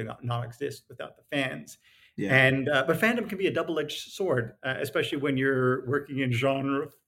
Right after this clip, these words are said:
Speaker 1: fiction.
Speaker 2: Right.
Speaker 1: Uh, and, you know, they can be very passionate and supportive, but on the other hand, if they, if you make a decision that they disagree with,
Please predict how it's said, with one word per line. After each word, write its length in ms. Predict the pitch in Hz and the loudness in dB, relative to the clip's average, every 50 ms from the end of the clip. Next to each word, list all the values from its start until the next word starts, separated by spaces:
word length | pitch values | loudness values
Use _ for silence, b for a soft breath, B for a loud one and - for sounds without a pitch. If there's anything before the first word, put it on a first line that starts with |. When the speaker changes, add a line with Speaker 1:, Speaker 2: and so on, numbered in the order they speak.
| _ - | _ -4
Speaker 1:
fiction. 580 | 330 349 349 - - 175 143 135 135 131 131 B B B B B - | -2 -2 -2 -2 2 4 4 4 4 0 -2 B B B B B -2
Speaker 2:
Right. 120 | 123 143 | 2 4
Speaker 1:
Uh, 680 | 131 131 131 131 131 131 131 131 135 135 135 143 - - - | 4 4 4 4 4 4 4 2 2 2 2 0 0 -2 -2
and, 540 | 156 147 156 156 156 151 151 147 147 143 147 | 0 2 2 2 2 2 0 0 0 -2 -2
you 100 | - 143 | 0 0
know, 60 | 139 127 | 2 2
they 80 | - | 2
can 120 | 143 156 143 | 2 2 2
be 100 | 135 123 | 2 2
very 320 | 135 147 143 147 143 147 | 4 6 6 6 4 0
passionate 720 | - - - 196 233 226 - - 135 113 113 131 - - - - _ _ _ _ _ _ _ _ _ _ _ _ _ _ _ | -6 -6 -4 -4 -2 -2 -2 -2 0 2 2 2 0 -2 -10 -18 _ _ _ _ _ _ _ _ _ _ _ _ _ _ _
and 120 | 135 123 | -2 -2
supportive, 480 | 117 156 127 - 202 208 208 170 165 156 | -2 -4 -4 2 2 4 4 4 2 0
but 100 | 156 143 | 0 0
on 120 | 131 131 | 0 4
the 80 | 127 143 | 4 4
other 160 | 143 139 131 | 4 4 2
hand, 260 | 127 131 131 127 127 | 2 2 2 2 2
if 220 | 120 117 120 - - | 2 0 -2 -2 0
they, 140 | 131 123 | 2 4
if 200 | 127 143 139 - - | 4 2 0 -2 0
you 40 | 131 | 0
make 200 | 123 123 117 120 | 2 2 2 0
a 40 | 127 | -2
decision 640 | 113 113 113 - - 143 127 117 127 123 117 113 113 | -4 -4 -6 -4 -2 -2 -2 0 0 0 0 0 0
that 340 | 113 110 113 110 113 - - | 0 0 0 -2 -2 -2 0
they 560 | 120 113 113 113 113 113 113 113 113 117 117 _ _ _ _ _ _ _ _ _ _ - 123 113 - | 0 0 2 0 0 0 0 -2 -2 -4 -8 _ _ _ _ _ _ _ _ _ _ -14 -12 -12 -2
disagree 540 | - 127 127 - - 135 123 - 269 311 294 | 0 0 0 2 0 -2 0 0 0 0 4
with, 300 | 196 147 127 131 143 | 6 6 6 6 4